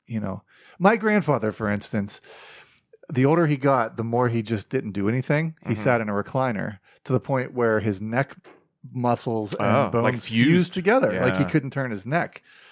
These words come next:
Speaker 1: So I'd hate to see that happen to your, um, overcalcified foot.
Speaker 2: Right. <laughs> Right. Well, that's my thing too, is he's like, "Well, okay, it's arthritis. There's really no cure. I mean, you c-, there's things you can do, but it's going to just continue for the rest of my life, right?"
Speaker 1: Yeah.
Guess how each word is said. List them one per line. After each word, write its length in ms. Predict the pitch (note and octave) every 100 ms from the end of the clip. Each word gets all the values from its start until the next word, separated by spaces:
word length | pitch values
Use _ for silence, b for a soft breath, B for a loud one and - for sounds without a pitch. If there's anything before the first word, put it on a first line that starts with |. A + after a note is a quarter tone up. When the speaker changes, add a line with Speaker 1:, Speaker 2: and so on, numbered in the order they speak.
| B B
Speaker 1:
So 160 | - A#2+
I'd 60 |
hate 140 | A#2 C#3+
to 80 | B2
see 140 | B2+
that 140 | A#2
happen 300 | G#2 G#2+ G#2
to 60 | G2
your, 380 | G2 F#2+ G#2+ G#2+
um, 200 | F#2+ F#2
overcalcified 880 | G#2 G2+ G2+ A2 G2 - G2+ F#2 F2
foot. 280 | - G#2+ -
Speaker 2:
Right. 200 | A#2 D#3+
<laughs> 100 | - - B G#5+ F#5+ B B D3
Right. 280 | D3 C#4 F#3
Well, 100 | D3+
that's 300 | G#3 A3 F3+
my 120 | B3
thing 220 | A3 C3
too, 200 | A#2 A3+
is 120 | C#3 A2+
he's 180 | C3
like, 240 | A#2+ A2+ -
"Well, 240 | A2 G#2+ - -
okay, 240 | B2+ G#2+
it's 120 | A2+
arthritis. 460 | B2+ C3 G#2+ A2 F#2
There's 220 | G#2+ G2+
really 260 | B2+ A#3+ F#3+
no 160 | A#2
cure. 260 | G2+ - G#2+ G#2
I 80 |
mean, 140 | D3 G3
you 100 | A#3
c-, 80 | -
there's 220 | F3 D#3+
things 340 | - F#3 F3 C#3+
you 80 | D3
can 220 | D3+ B2+
do, 280 | A#2+ A#2+ A2
but 260 | G#2+ G#2 _ b b b _ -
it's 400 | C#3+ - - - _
going 360 | G2 B2+ B2+ A#2
to 120 | -
just 220 | G#2 G#2 -
continue 480 | G#2 F#2 G2+ F2+
for 160 | E2+ F#2+
the 80 | F2
rest 260 | F2+ -
of 40 | F2
my 80 | G#2
life, 320 | G#3+ G2 -
right?" 160 | G#2
Speaker 1:
Yeah. 200 | G#2 G2+